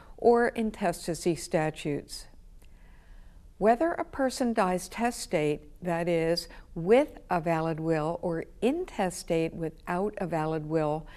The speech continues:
some property that's includable in the gross estate will pass to survivors outside the will or the intestacy statutes. This particular property will pass by contract,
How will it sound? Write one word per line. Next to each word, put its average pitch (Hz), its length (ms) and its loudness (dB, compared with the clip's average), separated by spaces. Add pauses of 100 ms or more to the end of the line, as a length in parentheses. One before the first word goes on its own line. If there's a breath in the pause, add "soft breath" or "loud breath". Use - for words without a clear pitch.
(220 loud breath)
some 262 360 0
property 240 520 2
that's 247 280 0
includable 180 960 0 (320 loud breath)
in 180 120 -2
the 170 80 -4
gross 160 400 -2
estate 170 540 2
will 160 200 -2
pass 151 420 -4
to 208 120 -2
survivors 185 840 -2 (200)
outside 285 840 -4
the 294 80 0
will 175 460 2 (360 loud breath)
or 170 220 0
the 190 160 0
intestacy 202 680 -2
statutes. - 800 -4 (560 loud breath)
This 339 240 4
particular 302 600 2
property 185 560 0
will 226 200 -2
pass 170 460 -2 (280)
by 180 220 0
contract, 214 760 -2